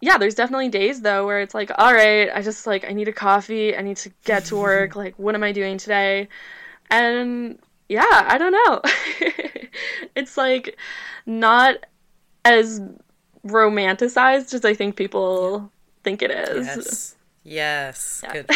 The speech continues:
Speaker 2: Great
Speaker 1: <laughs>
Speaker 2: point. Yeah, that we're just, we're just, um, like we kind of said at the beginning of this interview, like,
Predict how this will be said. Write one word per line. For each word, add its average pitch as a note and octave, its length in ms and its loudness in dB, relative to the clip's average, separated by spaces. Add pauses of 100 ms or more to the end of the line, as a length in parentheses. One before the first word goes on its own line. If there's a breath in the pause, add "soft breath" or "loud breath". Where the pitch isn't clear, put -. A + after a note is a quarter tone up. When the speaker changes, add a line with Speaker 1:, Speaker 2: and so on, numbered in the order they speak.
(120)
Speaker 2:
Great E3 440 -2
Speaker 1:
<laughs> - 60 -16
Speaker 2:
point. - 480 -14 (500 loud breath)
Yeah, C#3 200 -14 (120)
that D3+ 180 -6
we're E3+ 180 -6
just, - 440 -8
we're E3 200 -6
just, F3 480 -8
um, D3+ 460 -12 (280)
like F3 200 -8
we A3+ 80 -6
kind A3 260 -2
of A3+ 80 -2
said A3+ 200 2
at A#3+ 120 -2
the F#3+ 100 -4
beginning F3+ 440 -6
of C#3+ 160 -10
this D3+ 220 -8
interview, C#3+ 460 -12
like, C#3+ 320 -12